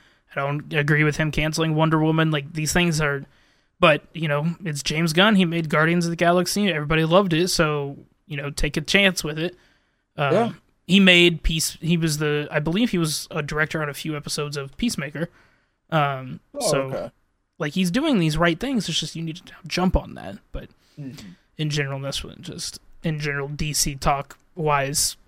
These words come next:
Speaker 1: again, not a lot to talk about without repeating ourselves every episode. But, um, Ian, we appreciate you coming on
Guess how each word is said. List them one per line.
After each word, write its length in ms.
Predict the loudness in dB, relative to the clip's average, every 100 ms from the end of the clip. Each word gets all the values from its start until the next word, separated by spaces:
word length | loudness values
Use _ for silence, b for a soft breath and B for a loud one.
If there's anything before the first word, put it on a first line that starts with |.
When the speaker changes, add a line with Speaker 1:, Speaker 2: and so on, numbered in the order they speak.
| _ -4
Speaker 1:
again, 300 | 2 2 6
not 160 | 8 8
a 40 |
lot 220 | 8 6
to 60 | 6
talk 240 | 4 4
about 340 | 4 2 2 -4 -16 _ _
without 460 | -2 2 4 4 0
repeating 560 | -4 -2 -2 -6 -8 -14 -6
ourselves 420 | -4 0 -2 -2
every 240 | -4 -4 -8
episode. 480 | -6 -6 -6 -8 -12
But, 180 | -14 -14 b b b b b 4
um, 480 | 8 8 6 0 -10 _ _ _ _ _ _ _
Ian, 280 | 6 8 8
we 100 | 6
appreciate 560 | 6 6 6 6 6 4
you 80 | 2
coming 320 | 4 6 8
on 400 | 8 8 4